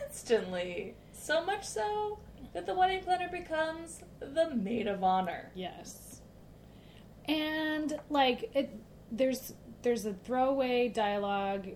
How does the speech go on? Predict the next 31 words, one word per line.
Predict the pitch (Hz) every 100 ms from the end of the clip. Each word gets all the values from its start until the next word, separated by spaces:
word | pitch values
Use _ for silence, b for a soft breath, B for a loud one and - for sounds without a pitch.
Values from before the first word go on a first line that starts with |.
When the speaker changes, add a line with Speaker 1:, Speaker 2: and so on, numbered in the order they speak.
| - -
Speaker 2:
at | 208
the |
beginning | 208 190 190
where | 190
she's | 190 226
like, | 208 185
"Do | 214
you |
have | 196
any | 190
bridesmaids?" | 185 165 175 - 254 262 262 247
And | 208
she's | - 202
like, | 196 -
"No, | 269 269 269
it's | 220
all | 220
happening | 233 262 277 269
so | 277
fast. | 254 233 220 214 214 214 - 190
I |
don't | 190 202
wanna | 220 226 220 214 -
ask | 190 190
anybody | 208 202 185
to | 180
change | - 175 180
their | 208
plans | 214 220 214 214
last | 214 208
minute." | 196 180 175 170